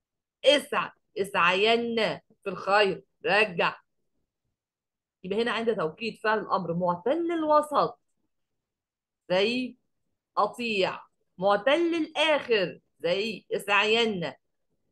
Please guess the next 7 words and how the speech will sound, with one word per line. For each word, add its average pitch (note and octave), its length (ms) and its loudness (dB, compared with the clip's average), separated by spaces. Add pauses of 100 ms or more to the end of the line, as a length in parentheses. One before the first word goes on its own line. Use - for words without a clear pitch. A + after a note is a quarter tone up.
بالنون B3+ 680 0 (240)
بنرد F#3+ 460 2
حرف A3+ 320 -4
العلة G3 380 -4
المحذوف F#3 560 -6
من F#3 120 -4
الفعل. E3+ 420 -4